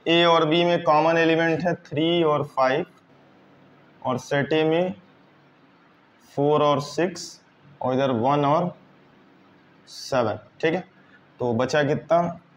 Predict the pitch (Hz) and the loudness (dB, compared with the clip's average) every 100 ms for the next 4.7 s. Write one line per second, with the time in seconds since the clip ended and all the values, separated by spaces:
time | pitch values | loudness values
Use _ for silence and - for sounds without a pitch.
0 | _ 160 156 160 151 147 151 147 143 143 | _ 0 2 4 4 4 2 2 0 2
1 | 135 131 139 120 113 101 107 131 123 113 | 2 2 0 0 0 -2 -2 -2 -2 -4
2 | 120 110 - - _ _ _ 156 165 170 | -6 -10 -12 -20 _ _ _ -2 0 0
3 | 165 185 190 175 185 185 190 170 180 175 | 0 0 0 0 0 2 4 4 2 2
4 | 185 180 170 175 - 170 | 2 2 2 2 0 -2